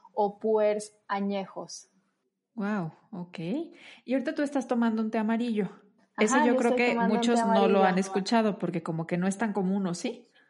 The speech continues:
Speaker 1: No, no, no, no es tan común. Es un té que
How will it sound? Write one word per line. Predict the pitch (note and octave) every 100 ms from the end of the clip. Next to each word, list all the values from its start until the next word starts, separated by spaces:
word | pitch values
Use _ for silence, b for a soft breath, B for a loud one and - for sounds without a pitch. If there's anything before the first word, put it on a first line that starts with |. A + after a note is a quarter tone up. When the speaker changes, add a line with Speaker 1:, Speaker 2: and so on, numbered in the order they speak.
| b b b
Speaker 1:
No, | A3 A#3 C4+ C#4+
no, | C4+ C4
no, | B3+ C4 C4+
no | C4
es | B3+
tan | C#4 D4+
común. | B3+ A3 A3+ B3 B3
Es | B3
un | C#4 C4 B3+
té | A#3+ A#3+ B3 A#3+
que | A3 G#3 G3 F#3+ F#3+